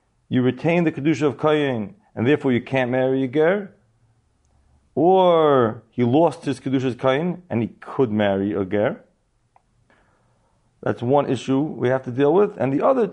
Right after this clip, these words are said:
issue in the Gemara is, is a giyores considered part of the kahal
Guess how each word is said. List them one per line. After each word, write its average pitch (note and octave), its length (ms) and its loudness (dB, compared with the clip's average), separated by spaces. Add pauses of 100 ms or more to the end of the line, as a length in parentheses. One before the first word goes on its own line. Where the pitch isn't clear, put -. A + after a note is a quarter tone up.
issue E3+ 300 -2
in E3 80 0
the D#3+ 80 -2
Gemara D#3+ 340 2
is, D#3+ 480 0 (840)
is C#3 200 0
a C#3 360 2
giyores D3+ 760 2
considered D#3+ 560 -2
part E3 220 0
of D3+ 60 -8
the D#3+ 60 -6
kahal D3 720 0